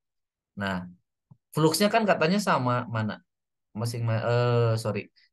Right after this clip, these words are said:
Nah, volume flux. Flux itu Q ya, Q satu sama Q dua. Jadi A satu kali V satu, A dua dikali V dua. Ah, itu luasnya ya. Nah, A satunya katanya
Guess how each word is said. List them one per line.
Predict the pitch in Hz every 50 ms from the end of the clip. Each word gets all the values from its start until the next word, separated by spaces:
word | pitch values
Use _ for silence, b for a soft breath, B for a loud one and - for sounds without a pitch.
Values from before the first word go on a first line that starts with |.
| _ -
Nah, | 131 160 175 170 156 139 127 -
volume | 135 139 143 139 135 131 131
flux. | 180 190 - 185 - - - - - - _ _ _ _ _ _ _
Flux | - 135 135 135 143
itu | 143 143 175
Q | 175 - 175 160 123
ya, | 98 139 165 160 165
Q | - 123
satu | 120 120 110 107 - 156
sama | 156 131 120 127 139 147
Q | - - 117 110
dua. | 107 107 107 - - - - _ _ _ _ _ _ _ _ 95
Jadi | 107 135 143 -
A | - 120 117
satu | 113 110 104 104 - - 156 180 214 208 - - -
kali | - 120 117 117
V | 113 - 117 113
satu, | - 110 98 95 - - 156 180 190 - -
A | - 120 117
dua | 113 110 104 101 107 123 147 175 - -
dikali | 156 120 - 113 110 117 131 120
V | 117 120 113
dua. | 104 107 107 107 - - - - _ _ _ _ -
Ah, | 113 113
itu | 113 160 160
luasnya | 160 156 156 156 - 127 120
ya. | 123 127 - - - _ _ _ _ _ _ _ _ -
Nah, | 104 -
A | - 127 123
satunya | 123 139 135 - 131 147 190
katanya | 185 170 156 - 139 143 170 190 202 180 180 -